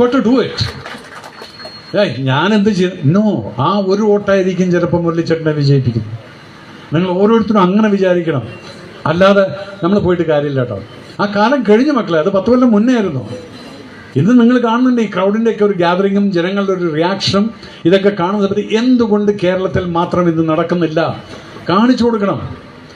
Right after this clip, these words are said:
അദ്ദേഹത്തിന് അത് കാണിച്ചു കൊടുത്തു കഴിഞ്ഞാൽ ഡെഫിനറ്റ് ആയിട്ടും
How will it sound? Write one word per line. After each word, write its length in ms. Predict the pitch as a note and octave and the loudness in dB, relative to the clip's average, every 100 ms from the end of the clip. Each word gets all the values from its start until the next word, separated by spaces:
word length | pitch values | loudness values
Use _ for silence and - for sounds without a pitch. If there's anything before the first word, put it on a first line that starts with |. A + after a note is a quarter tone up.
| - | -6
അദ്ദേഹത്തിന് 380 | D3 D#3 F3+ E3+ | -2 0 2 2
അത് 180 | D#3+ D#3 | 0 0
കാണിച്ചു 320 | D3+ G3 G3+ | 0 2 4
കൊടുത്തു 180 | G3+ G3 | 4 6
കഴിഞ്ഞാൽ 260 | G3+ A3 C4+ - - - B2 D3 | 4 4 0 -6 -14 -8 -2 0
ഡെഫിനറ്റ് 380 | D3 G#3+ G#3 | 2 0 2
ആയിട്ടും 420 | G3 F3+ D#3 E3 | 2 2 -2 -4